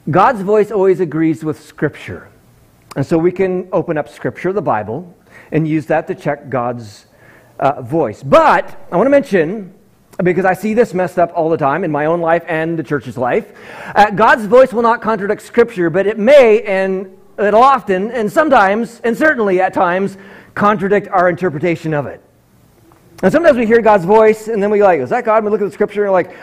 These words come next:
"Oh, it doesn't seem to line up with this verse." But it still might be God, but it might be our interpretation or how we're looking at that verse that has messed us up. And there's lots of examples of this in the Scripture. I mean, the Pharisees were a perfect example. These are the folks who are supposed to be hearing God, who are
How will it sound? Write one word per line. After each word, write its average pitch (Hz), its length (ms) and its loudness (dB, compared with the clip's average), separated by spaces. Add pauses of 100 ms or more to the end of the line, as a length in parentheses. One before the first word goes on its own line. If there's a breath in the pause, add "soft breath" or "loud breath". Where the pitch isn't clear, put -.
"Oh, 185 220 6
it 143 40 0
doesn't 175 180 -4
seem 180 140 -6
to 170 60 0
line 165 220 -2
up 165 80 -2
with 147 160 -6
this 139 140 -6
verse." 147 340 0
But 165 240 -2 (120)
it 175 80 -4
still 311 220 2
might 233 180 2
be 175 100 -2
God, 233 280 4
but 185 100 2
it 185 80 -6
might 190 240 -4
be 190 360 -6 (200)
our 160 220 2
interpretation 139 1120 -8 (400)
or - 100 0
how 156 140 0
we're 170 140 2
looking 196 280 0
at 135 140 -4
that 113 220 -8
verse 117 320 -8 (340 loud breath)
that 160 160 4
has 139 140 -4
messed 143 280 -6
us 127 120 -4
up. 208 160 0
And 107 100 -6
there's 139 140 -4
lots 233 340 2
of 151 140 -4
examples 151 400 -4
of 127 80 -8
this 190 180 -2
in 151 80 -6
the 143 60 -4
Scripture. 170 340 -4
I 208 40 -2
mean, 202 120 0
the 190 60 2
Pharisees 180 500 2
were 156 140 0
a 147 40 -4
perfect 143 320 -8
example. 143 560 -2 (360 loud breath)
These 254 180 2
are 254 60 0
the 202 100 0
folks 185 320 0
who 190 100 -2
are 180 80 2
supposed 233 300 0
to 240 60 -12
be 226 120 -2
hearing 165 360 -2
God, 165 340 2
who 180 160 2
are 170 220 0